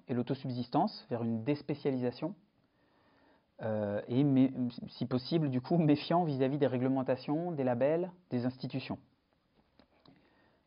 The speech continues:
Et donc, c'est à cette, c'est à cette aune-là qu'il faut aujourd'hui, euh,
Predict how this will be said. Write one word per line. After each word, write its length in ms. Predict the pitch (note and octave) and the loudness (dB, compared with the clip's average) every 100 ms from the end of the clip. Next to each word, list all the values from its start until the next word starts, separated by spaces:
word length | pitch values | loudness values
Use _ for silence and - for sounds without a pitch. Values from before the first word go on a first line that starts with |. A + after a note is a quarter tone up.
| _ | _
Et 60 | A#2+ | 0
donc, 180 | B2 C#3+ | 2 4
c'est 180 | C#3+ C#3+ | 4 4
à 60 | |
cette, 320 | C3+ C#3+ - - | 2 -2 -4 -8
c'est 260 | - C3 | -6 0
à 80 | C3+ | 0
cette 240 | - C3 C#3 | 0 -2 0
aune-là 420 | C3+ C#3+ F3 G3+ - | 2 4 2 0 -12
qu'il 160 | - B2+ | -14 -4
faut 400 | D#3+ E3+ F3+ - _ _ | 0 0 0 -6 _ _
aujourd'hui, 540 | - B2 B2 B2 D3+ F3 | -8 -2 -2 -2 0 2
euh, 440 | C3+ A#2+ A#2 A2+ | 2 2 -2 -4